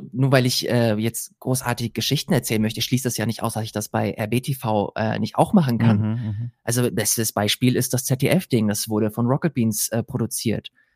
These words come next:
Speaker 1: Und, ähm, da habe ich halt die erste Initialzündung bekommen und ich, ich schließe bei weitem nicht aus, dass es bei, dass es nicht wieder bei Rocket Beans so ein Projekt geben kann.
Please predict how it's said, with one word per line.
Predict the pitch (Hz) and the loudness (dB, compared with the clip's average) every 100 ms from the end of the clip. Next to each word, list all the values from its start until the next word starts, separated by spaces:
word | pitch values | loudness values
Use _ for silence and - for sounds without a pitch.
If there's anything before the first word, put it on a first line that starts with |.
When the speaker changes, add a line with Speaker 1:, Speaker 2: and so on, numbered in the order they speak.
| _ _ _ _ | _ _ _ _
Speaker 1:
Und, | 120 123 117 113 110 - | 2 4 4 2 0 0
ähm, | 117 113 113 113 104 - | 2 2 2 0 -2 -2
da | 123 117 | 0 0
habe | 120 135 | 2 2
ich | 127 123 | 2 2
halt | 123 - | 0 0
die | 123 110 | 0 0
erste | 104 - 120 | -2 -4 -2
Initialzündung | 127 123 127 156 - 143 127 | -2 0 2 2 2 0 2
bekommen | 113 - 120 113 | 0 0 0 2
und | 107 110 - | 2 0 -2
ich, | 107 - | -4 -4
ich | 110 - | -4 -2
schließe | - 110 - 104 | 0 -2 0 0
bei | 104 | 0
weitem | 104 110 123 | -2 -2 -2
nicht | 113 - | -2 -4
aus, | 110 | -4
dass | 113 107 | -6 -8
es | - | -4
bei, | 110 110 107 107 | -2 0 2 0
dass | 92 - | -2 -6
es | - | -4
nicht | 113 - | -4 -2
wieder | 123 139 | 2 4
bei | 110 | 4
Rocket | 110 110 - | 0 0 -4
Beans | - 107 | -6 -6
so | - | -4
ein | 107 | -6
Projekt | - 110 107 | -4 -4 -2
geben | - 143 110 | -2 0 -2
kann. | - 117 131 | -2 -4 -4